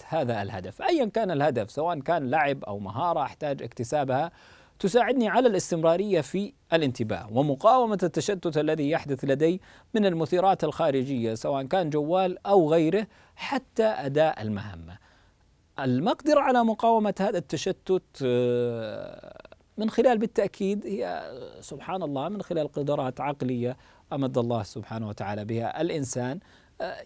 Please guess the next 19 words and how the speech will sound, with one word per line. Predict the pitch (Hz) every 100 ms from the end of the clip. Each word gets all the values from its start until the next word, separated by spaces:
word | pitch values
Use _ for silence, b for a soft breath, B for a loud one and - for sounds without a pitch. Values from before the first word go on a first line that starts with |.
| -
يستطيع | 202 - 240 226
من | 220 214
خلالها | 214 196 185 180 196 190
التحكم | _ 185 - 226 _ - 202 -
في | - 196
تصرفاته، | 170 156 139 131 120 127 139 202
مما | 226 185 147
يؤدي | 127 104 143 139
إلى | 120 104
مقاومة | 104 185 220 208 208 - b b b
هذه | - 131 143 135 139 143 139
ال-، | 123 123 113
آه، | 107 101 98 - 67 62 - - - 101 101 101 - 180
المثيرات | 202 165 131 135 143
التي | 117 117 117 113 107
ترد | 107 110 104
إلى | 104 110
ذهنه | 123 139 190
والاستمرار | - 269 277 180 - 156 147 139 135